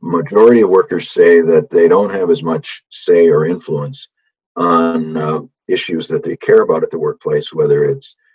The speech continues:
wages and benefits, but also safety, respect on the job. That's the Me Too movement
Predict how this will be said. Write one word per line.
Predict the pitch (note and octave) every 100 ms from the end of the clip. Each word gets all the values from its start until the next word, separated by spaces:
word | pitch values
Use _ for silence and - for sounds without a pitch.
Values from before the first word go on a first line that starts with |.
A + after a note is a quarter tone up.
| _ -
wages | F#2 G2+ E2+ -
and | C#2+
benefits, | G2+ B2+ - - E2 - -
but | -
also | - - - F2+ F2 E2 -
safety, | - F2 G2+ - G#2+ G2+ G#2 _ _ _
respect | - A#3+ - - G#2 - F#2+
on | F#2+
the | F#2+
job. | F2 F2 E2+ E2+ E2+
That's | D#2+ - - -
the | E2+
Me | F2 D#2+
Too | - F#2 F2 E2+
movement | F#2 E2+ F2+ E2+